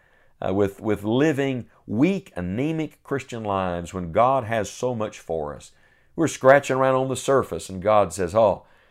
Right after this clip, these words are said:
there's so much more substance for you." We're, we're playing in the, in the kiddie end of the pool and God says, "Oh, I've got some things out here if you'll launch out into the deep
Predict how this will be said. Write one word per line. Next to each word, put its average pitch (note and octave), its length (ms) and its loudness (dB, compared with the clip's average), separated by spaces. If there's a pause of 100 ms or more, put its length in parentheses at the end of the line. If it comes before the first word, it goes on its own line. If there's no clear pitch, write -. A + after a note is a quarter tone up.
(120)
there's - 180 -4
so B2+ 160 2
much G#2+ 240 -2
more G2+ 180 -2
substance - 580 -2
for F#2 160 -8
you." F#2 340 -8 (380)
We're, E3 260 2
we're D3+ 160 -2
playing C3+ 420 0
in A2+ 120 -4
the, G2+ 180 0 (280)
in B2 120 -2
the B2 60 2
kiddie E3+ 340 4
end B2+ 180 0
of G#2 100 -4
the G#2+ 60 -6
pool A#2 360 0
and F#2+ 100 -6
God G#2+ 280 4
says, G2 200 -2
"Oh, A2 340 6 (320)
I've A2+ 280 4
got B2 180 6
some A2 160 -10
things A#2 320 -2
out A#2+ 160 6
here B2+ 180 0
if A2+ 140 -2
you'll A2 140 -2
launch B2 300 0
out B2+ 100 4
into A#2+ 100 -6
the A2+ 80 -6
deep B2+ 400 -4